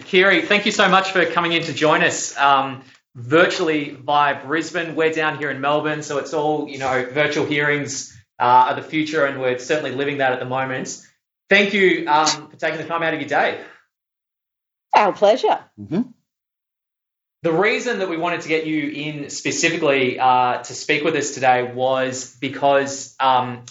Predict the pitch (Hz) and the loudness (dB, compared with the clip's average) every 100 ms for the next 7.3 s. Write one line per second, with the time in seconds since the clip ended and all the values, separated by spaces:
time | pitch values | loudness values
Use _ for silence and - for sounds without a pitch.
0 | - 151 175 131 127 135 135 - 127 117 | -8 0 2 0 -2 -2 -2 -2 -2 -2
1 | - - 139 139 123 117 - _ _ - | -2 -2 -2 2 2 0 -6 _ _ -4
2 | 127 131 135 123 135 139 - 131 120 117 | -2 -2 -2 2 4 4 2 -2 -2 -8
3 | 110 147 - 127 113 131 123 123 117 127 | -10 -8 -8 -8 -2 4 6 4 2 -6
4 | - 127 117 127 120 117 123 139 - - | -10 -12 -10 -8 -8 -8 -2 0 0 -4
5 | 135 147 143 139 123 135 - 127 120 120 | 4 4 4 0 -4 -2 -2 -4 0 2
6 | 117 117 - 117 113 - - 165 143 135 | 2 -2 -4 -2 -2 -4 -2 2 2 2
7 | 120 120 120 | -2 -4 -8